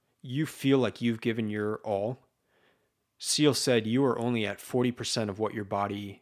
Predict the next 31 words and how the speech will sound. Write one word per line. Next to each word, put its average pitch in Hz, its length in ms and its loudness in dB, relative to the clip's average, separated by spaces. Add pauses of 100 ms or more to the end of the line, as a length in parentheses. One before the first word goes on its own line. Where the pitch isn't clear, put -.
(160)
is 110 200 -6
capable 117 520 -4
of 101 120 -10
doing. 101 340 -8 (800)
You 117 140 -4
still 139 340 4
have 101 140 2
sixty - 440 -2
percent - 500 -6
left - 360 -4 (300)
to 117 100 -12
give. 101 460 -6 (1700)
And 120 240 0
it 127 160 2
just, 147 320 2
it 123 160 -2
doesn't 147 440 2
seem 135 640 -2 (340)
possible, 139 640 -4 (560)
especially 131 440 2
if, 110 140 2
if - 180 -8
you've 110 180 -6
done 143 180 4
an 147 100 6
event 131 260 2
like 123 180 -2
that 123 240 0
where 104 440 -2
you 135 240 4
have, 110 220 0